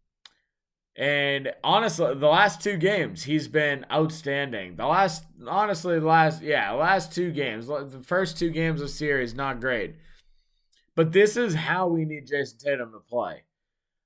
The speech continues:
I don't care that he scored forty, fifty points and then forty points. I really don't. But the way we need Jason Tatum to play is the person that's attacking the hoop.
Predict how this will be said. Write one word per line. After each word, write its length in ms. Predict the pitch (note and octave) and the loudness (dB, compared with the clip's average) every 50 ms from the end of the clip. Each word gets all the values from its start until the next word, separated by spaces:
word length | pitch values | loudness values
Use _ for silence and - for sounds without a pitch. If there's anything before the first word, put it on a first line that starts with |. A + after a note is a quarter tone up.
| _ | _
I 120 | - D3 F#3+ | 0 2 4
don't 260 | A3+ A#3+ A#3 F#3+ D#3+ | 4 4 2 0 -4
care 420 | - - D#3 D#3+ D#3+ E3 E3 D#3+ | -4 -2 2 4 6 6 6 6
that 140 | D3 C3+ C3 | 4 2 -2
he 120 | C3+ C3+ B2+ | -2 -4 -6
scored 840 | C3 - - - C#3 C#3 C#3+ C#3 C3+ A#2+ A2 G2+ F#2+ F2+ E2+ E2 D#2+ - _ _ _ _ _ _ _ | -8 -12 -10 -4 -2 0 0 2 0 0 -2 -4 -6 -10 -12 -18 -20 -20 _ _ _ _ _ _ _
forty, 480 | - - - D#3 D#3 D#3 D3+ D3+ C#3+ C3+ | -10 -2 2 4 4 4 4 2 -2 -6
fifty 460 | C#3 - E3+ F3+ E3+ D#3+ D#3+ E3+ D#3+ | -4 -2 -2 -2 0 0 0 0 0
points 420 | D#3+ D#3 D#3+ D#3+ D#3+ D#3 D#3 D#3 | 2 2 2 2 4 2 0 -2
and 120 | C#3 D3 D3 | -4 -6 -6
then 160 | D3 C#3 B2+ | -6 -6 -6
forty 360 | B2+ - C#3 C#3+ C#3+ C#3 B2+ | -8 -4 -2 0 0 0 0
points. 560 | A#2 - A2+ A#2 G#2+ F#2+ F2 E2 D#2+ - - _ _ _ _ _ _ _ _ | -2 -4 -6 -10 -8 -10 -10 -14 -16 -20 -20 _ _ _ _ _ _ _ _
I 120 | - A#2+ C#3+ | -2 0 0
really 400 | D3+ D3 E3+ F#3+ F#3+ F3+ E3 D#3 | 2 4 4 6 6 6 4 4
don't. 380 | - C#3 C3 G#2+ F#2 D#2+ D#2 - - - - _ _ _ _ _ _ _ _ _ _ _ _ _ _ _ _ _ _ _ - | 2 0 -2 -2 -4 -6 -10 -16 -20 -20 -20 _ _ _ _ _ _ _ _ _ _ _ _ _ _ _ _ _ _ _ -8
But 120 | - - | -4 2
the 100 | F3 F3 | 4 6
way 240 | E3 E3 F#3 G#3 G#3+ | 6 8 8 8 6
we 120 | A3 A3 G#3 | 6 4 -2
need 200 | G3 G3+ F#3 D#3 | -2 -2 0 0
Jason 340 | D#3 F3+ F3 D#3+ D#3+ C#3+ | 2 0 0 0 -4 -4
Tatum 360 | C#3 E3 D#3+ D#3+ D#3 D3+ C#3+ C3+ | -2 0 2 2 2 0 -4 -8
to 60 | B2+ | -10
play 600 | A2+ - - D#3 D#3+ D#3+ C#3+ B2 A2+ A2 G2+ - _ _ _ _ _ - - - _ _ _ _ _ _ | -10 -6 -2 2 2 4 4 4 2 0 -2 -8 _ _ _ _ _ -20 -20 -20 _ _ _ _ _ _
is 220 | - D#3 F#3 F3 E3 | 0 2 2 2 2
the 120 | G3+ F#3 | 0 2
person 380 | D#3+ F3+ F#3+ G3 F#3+ D#3+ E3+ F3 | 4 4 4 4 2 0 -2 -2
that's 160 | E3 D#3 C#3+ | -2 -2 -4
attacking 580 | B2+ - - - D#3+ D3 D3+ D3 - C3 C3 | -6 -6 -4 0 2 2 2 2 0 -6 -8
the 120 | B2 A2+ G#2 | -8 -8 -6
hoop. 360 | A2 G#2+ F2+ D2 - - - | -6 -6 -8 -8 -10 -14 -20